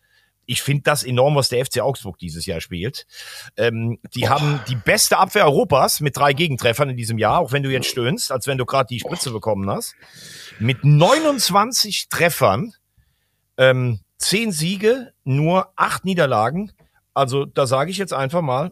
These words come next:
Speaker 1: Chapeau.
Speaker 2: Boah, das ist, dass, dass Veggie in diesem Leben noch mal Augsburg feiert, das, äh, davor hatte ich immer hart Angst und jetzt ist der Moment gekommen. Es ist der siebzehnte März, liebe Leute, und pff,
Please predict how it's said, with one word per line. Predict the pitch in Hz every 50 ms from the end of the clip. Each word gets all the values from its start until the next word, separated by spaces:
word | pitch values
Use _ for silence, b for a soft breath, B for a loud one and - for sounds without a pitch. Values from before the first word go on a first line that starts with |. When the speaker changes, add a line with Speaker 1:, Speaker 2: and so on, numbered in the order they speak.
| _
Speaker 1:
Chapeau. | - - - 202 - - 107 82 - _ _ _ _ _ _ _ _ _ - _ _ _ _ _ _ -
Speaker 2:
Boah, | 87 76 71 - - - - _ _ b b b b b b b b b b b b b b
das | - 92 87
ist, | 80 76 - -
dass, | 87 82 - - -
dass | 85 80 - - 76
Veggie | 95 123 131 127 117 85
in | 78 90 87 82 73
diesem | 76 120 160 147 135 117
Leben | 98 98 101 101 78
noch | 76 78 76 -
mal | 76 71 69 69 69 67 - - _ _ _ -
Augsburg | - 90 82 85 - - - - - -
feiert, | - - 60 60 58 - - - -
das, | - 69 67 - - - -
äh, | - 60 64 65 64 57 - -
davor | 82 80 - 82 73 73
hatte | 71 71 69
ich | - - 90 - - -
immer | 95 92 85 78
hart | 76 76 73 73 -
Angst | - 82 87 82 - -
und | 65 64
jetzt | 65 -
ist | - - -
der | -
Moment | 67 65 64 65 62 -
gekommen. | - - - - - 67
Es | 127 -
ist | - -
der | - -
siebzehnte | 85 - - - 76 69 - 67
März, | 67 69 76 76 - -
liebe | 71 60 -
Leute, | 69 71 67 - - 60 53
und | - 60 - - B B B B B B B B B B B B B B B B B _ - -
pff, | - - - -